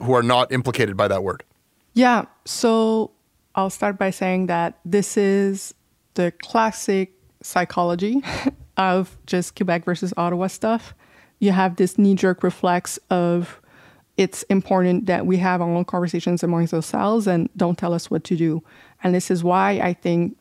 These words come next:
Speaker 2: you know, the news release that C B C Radio-Canada got out is so interesting, that they said,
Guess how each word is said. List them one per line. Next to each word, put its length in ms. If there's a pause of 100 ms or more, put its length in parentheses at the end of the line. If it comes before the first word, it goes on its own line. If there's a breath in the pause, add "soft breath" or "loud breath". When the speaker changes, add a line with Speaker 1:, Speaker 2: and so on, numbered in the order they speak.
Speaker 2:
you 160
know, 140
the 120
news 300
release 600
that 200
C 80
B 80
C 140
Radio-Canada 720
got 200
out 360
is 160
so 340
interesting, 540
that 180
they 120
said, 480